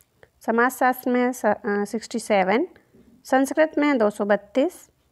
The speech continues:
जीव विज्ञान में एक सौ आठ, भौतिक विज्ञान में है एक सौ आठ, रसायन विज्ञान में है एक सौ साठ, शारीरिक शिक्षा में है ग्यारह,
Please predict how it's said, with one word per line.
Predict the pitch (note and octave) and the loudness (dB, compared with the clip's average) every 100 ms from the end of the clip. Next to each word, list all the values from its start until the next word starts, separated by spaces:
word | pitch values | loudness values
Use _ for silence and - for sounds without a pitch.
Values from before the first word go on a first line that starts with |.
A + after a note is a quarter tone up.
| _ - | _ -10
जीव | G3+ A#3+ A3+ | -2 -2 0
विज्ञान | G#3+ A3 G#3+ A3 | 0 2 2 2
में | |
एक | G#3 G3+ | 0 -2
सौ | G#3+ | -6
आठ, | G3 G3+ C4 - | -2 0 0 -2
भौतिक | A#3 B3+ C4 D4+ | 0 0 0 -2
विज्ञान | C4+ A3+ A#3 | -2 2 4
में | A3+ G#3+ | 4 0
है | G#3 | -2
एक | G3 | -4
सौ | - G#3+ G3 | -8 -8 -4
आठ, | G3+ D4+ - - _ _ _ _ _ _ _ _ _ _ _ _ _ _ _ _ _ _ _ _ _ _ _ _ _ _ _ _ _ _ _ _ _ _ _ _ _ - - _ _ - | -2 -2 -6 -20 _ _ _ _ _ _ _ _ _ _ _ _ _ _ _ _ _ _ _ _ _ _ _ _ _ _ _ _ _ _ _ _ _ _ _ _ _ -20 -20 _ _ 0
रसायन | A3+ A3+ C4+ C#4+ | 2 4 2 2
विज्ञान | C4+ C4+ C4 | 2 2 4
में | B3+ | 4
है | A3+ | 2
एक | G#3+ | 0
सौ | - | -6
साठ, | G#3+ A3 A3 C4+ | -4 0 0 0
शारीरिक | - C4+ D4+ E4+ F4 | 0 2 4 2 0
शिक्षा | C#4+ - B3 | -4 -2 2
में | A#3+ A#3 | 4 4
है | A#3 A#3+ - _ F#3 | 2 -2 -10 _ -4
ग्यारह, | G3 F3+ G3 D4 | 0 0 0 -2